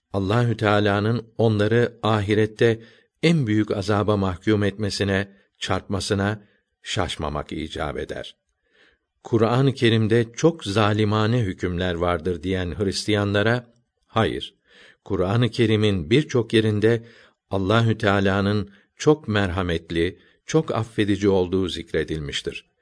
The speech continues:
Günah işleyen bir kimse günahlarına nedamet ederse Allahü Teala onu affedecektir. Fakat bu kadar açık delillere rağmen hala Kur'an-ı Kerim'e iman etmeyenlerin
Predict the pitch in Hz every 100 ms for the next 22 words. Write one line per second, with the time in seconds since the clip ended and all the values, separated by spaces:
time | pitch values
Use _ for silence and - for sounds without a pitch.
0 | _ - _ 90 95 117 131 117 - 107
1 | 104 101 95 95 104 98 107 113 120 -
2 | _ - 95 110 117 113 107 110 107 98
3 | 98 95 98 95 95 85 98 110 127 127
4 | - _ _ _ - 98 95 107 117 101
5 | 101 95 98 101 98 98 - - 110 107
6 | 92 - - 76 73 76 69 - 62 -
7 | _ _ _ - - - 107 110 104 -
8 | 101 147 147 120 104 92 - 110 107 101
9 | 104 95 98 101 98 98 92 90 80 -
10 | - - - 123 151 131 113 107 101 90
11 | 110 113 110 104 104 98 90 104 101 101
12 | 98 117 127 117 101 98 95 98 104